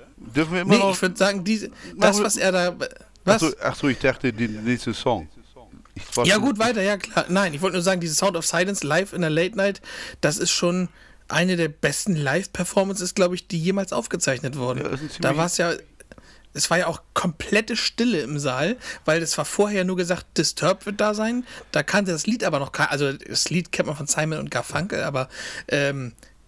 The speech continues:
Speaker 2: man wusste zu der Zeit nicht, dass Disturbed das gecovert haben, sondern da hieß es halt, oh, okay, eine Metalband ist zu Gast. Aber das dann, und er, dieses Lied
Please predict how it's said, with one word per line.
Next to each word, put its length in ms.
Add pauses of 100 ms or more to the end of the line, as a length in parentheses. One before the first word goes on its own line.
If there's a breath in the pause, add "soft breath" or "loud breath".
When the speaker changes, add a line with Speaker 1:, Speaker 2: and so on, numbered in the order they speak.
(180)
Speaker 2:
man 180
wusste 280
zu 120
der 160
Zeit 260
nicht, 180
dass 140
Disturbed 480
das 140
gecovert 400
haben, 220
sondern 220
da 80
hieß 220
es 140
halt, 160
oh, 240 (260 loud breath)
okay, 380 (180 loud breath)
eine 220
Metalband 480
ist 160
zu 100
Gast. 340 (380 loud breath)
Aber 160
das 180
dann, 280
und 160
er, 280 (300)
dieses 320
Lied 220